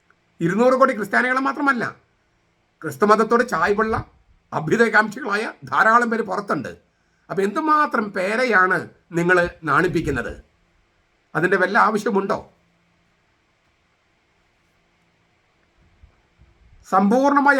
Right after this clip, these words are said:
അനുസരണമില്ലാതെ, വിധേയത്വമില്ലാതെ സഭയ്ക്കുള്ളിൽ നിൽക്കാൻ കഴിയില്ല എന്ന് നിങ്ങൾ തിരിച്ചറിഞ്ഞത് കൊണ്ടാണല്ലോ നിങ്ങൾക്ക് താല്പര്യമുള്ള മെത്രാന്മാരെ അയച്ച് സമവായ ചർച്ചയ്ക്ക് തുടക്കം കുറിച്ചത്.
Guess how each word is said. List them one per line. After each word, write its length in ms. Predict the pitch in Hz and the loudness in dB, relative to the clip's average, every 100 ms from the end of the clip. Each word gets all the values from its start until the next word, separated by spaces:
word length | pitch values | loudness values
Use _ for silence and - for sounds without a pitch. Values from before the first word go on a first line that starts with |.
| 233 | 4
അനുസരണമില്ലാതെ, 840 | 226 254 269 233 226 240 240 247 262 - _ _ _ | 4 2 2 2 2 4 4 2 -4 -12 _ _ _
വിധേയത്വമില്ലാതെ 920 | 165 165 240 247 247 202 208 214 220 220 - _ _ - | -4 2 2 2 2 2 4 2 2 -2 -8 _ _ -4
സഭയ്ക്കുള്ളിൽ 560 | 196 170 220 233 233 233 | 0 2 2 2 4 4
നിൽക്കാൻ 280 | 202 240 233 | 2 2 0
കഴിയില്ല 460 | 202 208 226 233 | 0 0 0 0
എന്ന് 280 | 262 208 226 220 | 0 2 0 0
നിങ്ങൾ 160 | 226 | 0
തിരിച്ചറിഞ്ഞത് 580 | 233 214 226 240 233 254 | 0 -2 2 2 2 0
കൊണ്ടാണല്ലോ 540 | 240 233 220 254 247 202 - - _ _ - _ _ _ 165 | 0 4 4 4 2 0 -2 -12 _ _ -20 _ _ _ 0
നിങ്ങൾക്ക് 340 | 180 208 214 | 4 4 2
താല്പര്യമുള്ള 480 | 196 208 220 220 220 | 0 0 0 2 2
മെത്രാന്മാരെ 600 | 202 180 214 214 208 208 202 | 0 -2 -2 0 0 0 -2
അയച്ച് 340 | 170 190 196 180 170 - _ - | -2 -2 -2 -2 -2 -10 _ -2
സമവായ 340 | 175 196 208 | 0 2 2
ചർച്ചയ്ക്ക് 440 | 214 214 196 190 240 254 202 | 2 0 -2 -6 -6 -4 -2
തുടക്കം 260 | 202 247 | 0 0
കുറിച്ചത്. 380 | 226 208 196 117 | 0 0 0 -6